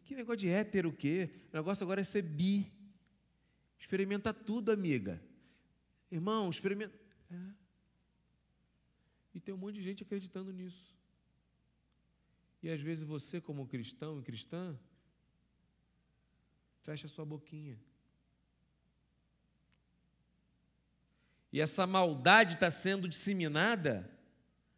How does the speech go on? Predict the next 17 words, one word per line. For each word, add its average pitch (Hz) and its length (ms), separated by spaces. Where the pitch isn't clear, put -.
enquanto 165 400
os 156 100
cristãos 165 1040
estão 180 200
quietinhos. 208 720
"Não, 104 480
nós 98 220
somos 151 280
pacificadores. 110 1400
Se - 140
depender 151 440
de 139 140
vós, 127 340
que - 120
haja 180 280
paz." 139 460
Sim, 180 640